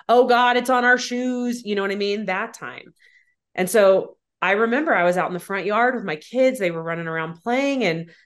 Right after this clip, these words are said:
I get this phone call from my husband and he's like, "Hey, listen, I don't know when I'm gonna be home because I need to connect with some public health officials to make sure that it's safe for me to come home."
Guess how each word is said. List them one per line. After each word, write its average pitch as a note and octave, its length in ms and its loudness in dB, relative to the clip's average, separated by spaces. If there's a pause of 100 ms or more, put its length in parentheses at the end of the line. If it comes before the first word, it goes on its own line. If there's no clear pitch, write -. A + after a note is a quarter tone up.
(140)
I G#3 80 -6
get A3 180 0
this F#3+ 200 -4
phone A3 180 -2
call G#3+ 200 0
from G3+ 120 -10
my F#3 120 -2
husband G3 320 -4
and F3+ 120 -4
he's F3+ 220 -6
like, E3 360 -4 (320)
"Hey, G3+ 140 -2
listen, F#3 760 -2
I E3+ 320 -2
don't F#3+ 180 -4
know F3+ 260 0
when F#3 180 -6
I'm F3 100 -4
gonna E3+ 180 -4
be E3 140 -10
home C#3+ 460 -10
because E3+ 220 -10
I E3 120 -2
need E3 340 -8
to D#3+ 500 -8 (380)
connect F3 420 -4
with F3 240 0
some D#3 640 -8 (360)
public F3+ 280 -4
health G3 200 -2
officials E3+ 600 -2
to F3 100 -12
make E3+ 200 -4
sure F3+ 140 -6
that F3 100 0
it's E3+ 180 -6
safe D3+ 400 -4
for E3 120 -8
me D#3 140 -8
to D3 80 -8
come B2 280 -14
home." - 340 -18